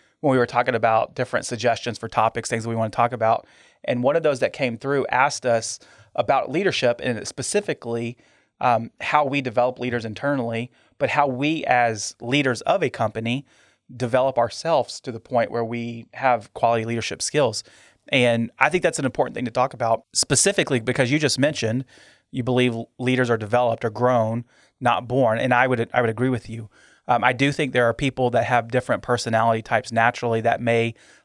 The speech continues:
lend themselves more towards different styles of leadership and, and personalities that people gravitate towards. However, the majority of quality leaders, if not all of them, are, are grown up. And, uh, like any <laughs> personality type,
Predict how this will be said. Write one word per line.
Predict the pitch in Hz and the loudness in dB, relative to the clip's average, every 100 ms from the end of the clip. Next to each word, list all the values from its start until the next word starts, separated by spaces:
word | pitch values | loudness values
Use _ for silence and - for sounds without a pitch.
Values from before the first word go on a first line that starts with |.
| - | -2
lend | 127 131 | 0 0
themselves | 123 - 117 117 120 | 0 0 0 0 -4
more | 120 120 120 | 0 0 0
towards | - 117 113 113 104 | -2 -4 -2 -2 -4
different | 117 113 110 | -6 -4 -6
styles | - 110 113 | -4 -4 -4
of | 110 | -6
leadership | 110 107 - 113 117 | -10 -10 -8 -8 -8
and, | 120 | -10
and | 117 113 - | -10 -10 -8
personalities | 120 113 110 107 113 107 - _ - - - _ - | -8 -6 -6 -4 -4 -6 -12 _ -20 -20 -20 _ -2
that | 117 | -2
people | 123 113 | -2 -4
gravitate | 113 113 120 110 | 0 0 0 -6
towards. | - 113 110 | -6 -6 -2
However, | 117 113 127 113 110 - _ _ _ _ | 0 2 2 2 -2 -4 _ _ _ _
the | 120 | -4
majority | 113 113 127 123 | -2 2 2 2
of | 113 | -2
quality | - 113 107 107 | -2 0 0 -2
leaders, | 117 107 104 107 | -6 -6 -10 -8
if | |
not | 113 110 | -2 0
all | 110 113 | 2 2
of | 107 | 0
them, | 110 104 101 _ _ _ _ _ - | -4 -12 -12 _ _ _ _ _ -2
are, | 113 110 | 2 2
are | - 110 | 2 0
grown | 101 113 107 107 | 0 0 0 0
up. | 110 - - | -4 -6 -10
And, | - 110 104 107 | -6 -4 -4 -4
uh, | 113 107 - 120 - _ _ | -6 -6 -8 -12 -20 _ _
like | 123 123 - | 0 0 0
any | 160 190 185 | 0 0 2
<laughs> | 151 | 0
personality | 135 123 113 - 127 120 | 0 0 -2 0 0 0
type, | 104 110 113 | -2 0 0